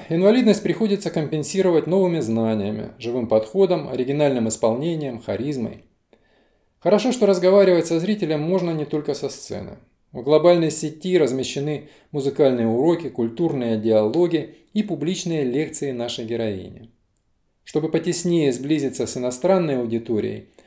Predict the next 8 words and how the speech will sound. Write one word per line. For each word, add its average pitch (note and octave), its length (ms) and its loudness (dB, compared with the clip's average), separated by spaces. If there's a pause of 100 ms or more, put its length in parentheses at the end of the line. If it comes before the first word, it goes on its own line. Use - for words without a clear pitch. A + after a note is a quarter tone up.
(180)
ведущая G3+ 400 2
авторского D3+ 480 2
блога F#3 320 2
недавно C#3+ 500 2
выучила C#3 480 -2
английский G#2+ 480 -8
язык. F2 320 -12 (720)
Кажется, F3+ 640 0